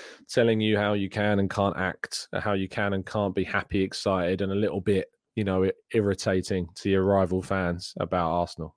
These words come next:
It's, let's not, <sighs> let's, let's not say that that's not the case. Um, let's go to, uh, Aaron says, "Is it just me or did anyone else realise we can draw at Anfield, the Etihad and Saint James's Park,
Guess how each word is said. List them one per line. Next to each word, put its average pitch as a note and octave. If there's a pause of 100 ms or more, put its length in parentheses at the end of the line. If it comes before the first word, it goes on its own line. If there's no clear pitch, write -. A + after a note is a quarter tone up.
It's, - (640)
let's G#2+
not, G#2 (640)
<sighs> -
let's, -
let's A#2+
not A2+
say G#2
that F#2+
that's G2+
not F#2
the F2+
case. - (600)
Um, E3 (180)
let's - (100)
go D3+ (360)
to, C3+
uh, G#2
Aaron F3+
says, A2+
"Is C3+
it C3+
just A#2+
me A#2
or G2+
did G2
anyone G#2+
else G2+
realise G2+
we G#2+
can G2
draw G#2
at -
Anfield, G#2+
the G#2
Etihad F#2+
and G#2
Saint G#2
James's G2
Park, F#2+